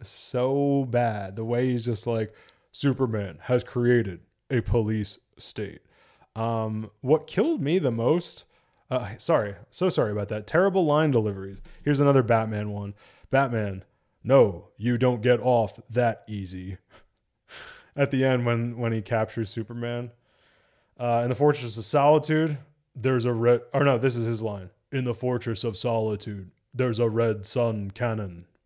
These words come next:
When they're planning on taking him out with the Fortress of Solitude heist thing. Oh my God. Um, and what's her name? Gillian Jacobs, biggest disappointment voice-wise for me, was Gillian Jacobs. I thought, I loved her from Community. I love her from that show, Love.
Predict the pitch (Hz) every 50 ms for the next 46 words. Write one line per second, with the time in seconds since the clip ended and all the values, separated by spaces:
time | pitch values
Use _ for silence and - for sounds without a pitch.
0 | _ - 117 113 113 110 104 - 127 117 113 117 117 113 117 113 110 104 - 123
1 | 117 - 117 113 110 113 110 113 120 113 107 117 104 117 101 - 120 107 113 113
2 | 98 104 101 95 107 110 110 113 107 - - 117 113 113 107 92 - 110 113 117
3 | - - - 123 123 123 123 120 113 - _ - 127 135 139 139 139 135 131 120
4 | 117 107 104 101 98 95 92 92 90 90 95 107 127 147 160 180 202 247 - 262
5 | 269 247 220 170 127 101 87 85 - - - - - - - _ _ _ _ _
6 | _ - 123 123 120 117 117 113 113 110 113 104 98 - - _ _ _ _ _
7 | _ _ _ _ _ _ _ 127 139 139 135 135 135 - _ _ 143 147 185 190
8 | 190 170 143 123 120 117 127 160 175 190 180 160 135 117 117 151 185 196 - 160
9 | 123 107 98 - 175 175 175 180 165 - 180 156 - 156 120 - 160 165 147 135
10 | 131 117 113 135 147 147 143 - 143 143 147 143 123 - - 113 104 110 147 196
11 | 196 165 147 139 131 120 - _ _ _ _ _ _ _ _ _ _ _ 135 127
12 | 113 139 160 165 151 139 131 120 127 160 180 180 180 139 110 110 - - 135 131
13 | 127 - 147 135 131 123 131 131 131 147 143 139 139 135 113 107 110 107 - -
14 | 139 151 160 160 156 156 151 131 117 123 120 107 123 117 101 120 117 107 110 -
15 | - 135 120 110 110 113 120 127 131 131 127 127